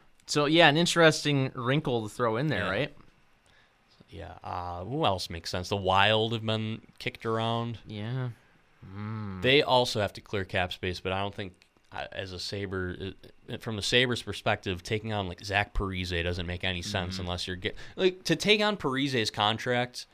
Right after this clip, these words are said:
Speaker 2: I need a first-round pick for that.
Speaker 1: Yeah.
Speaker 2: So if we're talking Parise included in the deal, you're automatically, it's Parise and a first-round pick.
Speaker 1: Mm-hmm.
Speaker 2: And then what? You,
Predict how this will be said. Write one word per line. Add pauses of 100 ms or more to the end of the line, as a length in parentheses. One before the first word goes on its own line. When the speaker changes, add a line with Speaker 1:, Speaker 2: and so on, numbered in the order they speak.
(340)
Speaker 2:
I
need (640)
a
first-round
pick
for
that.
Speaker 1:
Yeah. (1000)
Speaker 2:
So
if
we're
talking (720)
Parise
included
in
the
deal,
you're
automatically,
it's
Parise
and
a
first-round
pick.
Speaker 1:
Mm-hmm. (1300)
Speaker 2:
And
then
what?
You,